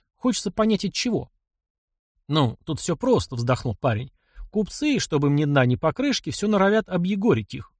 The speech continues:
За ружья охотничьи мехов берут так, что на те деньги роту вооружить можно. И это ещё ладно. Спаивают они местных, а те к водке слабые".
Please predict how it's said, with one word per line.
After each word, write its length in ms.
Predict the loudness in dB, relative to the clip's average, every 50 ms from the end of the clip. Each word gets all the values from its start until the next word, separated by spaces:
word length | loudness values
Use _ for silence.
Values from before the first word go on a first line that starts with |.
| _
За 160 | -2 0 2
ружья 320 | 2 4 2 2 2 2 2
охотничьи 560 | 0 2 0 0 0 0 0 -2 0 0 0
мехов 340 | 0 0 0 0 2 2 2
берут 320 | 2 0 0 0 -2 -4 -4
так, 200 | 0 0 2 2
что 160 | 0 -2 -2 -2
на 120 | -2 -2
те 140 | -2 -2 -4
деньги 440 | 0 2 2 2 2 0 -4 -8 -10 _ _ _ _
роту 340 | 2 4 4 4 2 0
вооружить 460 | 0 2 2 2 4 2 2 0 0 -2
можно. 360 | -2 -2 0 -2 -4 -6 -8 -12 _ _ _
И 80 | -4
это 160 | -4 -2 0 0
ещё 260 | 0 0 0 0 0
ладно. 400 | 2 2 2 0 -2 -4 -8 -8 -12
Спаивают 520 | -14 -6 -2 0 2 4 4 4 2 0
они 140 | 0 0 0
местных, 420 | 0 0 0 -2 -6 -10 -16 -20 _ _
а 80 | -8
те 180 | -4 -4 -4 -4
к 60 | -2
водке 300 | -2 -2 -2 -2 -4 -6
слабые". 560 | -8 -6 -4 -2 0 0 2 0 -2 -2 -4